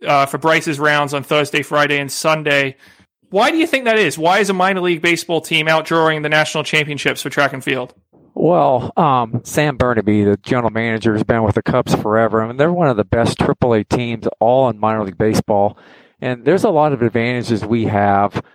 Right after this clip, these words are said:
Speaker 2: Um, you know, we're year-round doing this and doing it for a long time in our respective markets. I mean, in the fall, we're selling season tickets, we're selling suite nights, we're doing mini plans,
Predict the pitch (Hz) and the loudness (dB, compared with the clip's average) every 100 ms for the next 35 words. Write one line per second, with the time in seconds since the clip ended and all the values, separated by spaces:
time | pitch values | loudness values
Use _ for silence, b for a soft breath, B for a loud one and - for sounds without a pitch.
0 | b b - 107 101 101 101 123 - 131 | b b -10 -6 -6 -6 -10 -20 -10 0
1 | 120 123 165 143 117 131 135 113 107 113 | 2 4 2 0 0 2 2 2 2 2
2 | 120 120 113 120 135 131 139 131 - - | 2 2 0 2 0 2 2 4 2 -2
3 | 104 104 104 101 98 123 123 107 - 110 | -4 -4 -4 -6 -2 0 0 -2 0 0
4 | 110 113 113 110 110 113 107 104 101 92 | 2 2 0 0 0 0 0 -2 -2 -2
5 | - 107 113 98 98 101 - 98 - B | -2 0 0 0 0 2 -2 -2 -4 B
6 | B B B - 117 113 117 135 117 - | B B B -8 -4 -2 -2 -2 -4 0
7 | 127 127 127 104 139 120 110 131 120 117 | 2 4 4 2 2 0 -2 0 0 0
8 | - 117 - 113 - 104 104 - 117 110 | 0 0 2 0 0 0 2 2 2 2
9 | - 123 117 - 110 110 107 - 104 110 | 2 0 0 0 2 2 2 -2 -2 -2
10 | 113 107 113 113 - 110 110 110 107 | -2 -2 -4 -4 -4 -2 -2 -4 -6